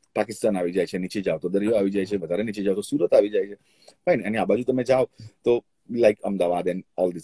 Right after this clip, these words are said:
તો તમને ભૌગોલિક સ્થિતિ ખબર છે, તમને ખબર છે વેરાન પ્રદેશ છે, તો ત્યાં એવા કોઈ instrument નહીં હોય કે, અ, you know, કે જેમ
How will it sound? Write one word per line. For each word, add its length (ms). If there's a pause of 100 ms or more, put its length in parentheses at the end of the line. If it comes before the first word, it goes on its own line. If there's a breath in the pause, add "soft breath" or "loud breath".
તો 100
તમને 260
ભૌગોલિક 460
સ્થિતિ 240
ખબર 240
છે, 160 (280)
તમને 180
ખબર 260
છે 140 (580)
વેરાન 420
પ્રદેશ 360
છે, 60
તો 140
ત્યાં 480 (400 soft breath)
એવા 220
કોઈ 180
instrument 500
નહીં 220
હોય 200
કે, 420 (400)
અ, 40 (1120)
you 120
know, 140
કે 80
જેમ 220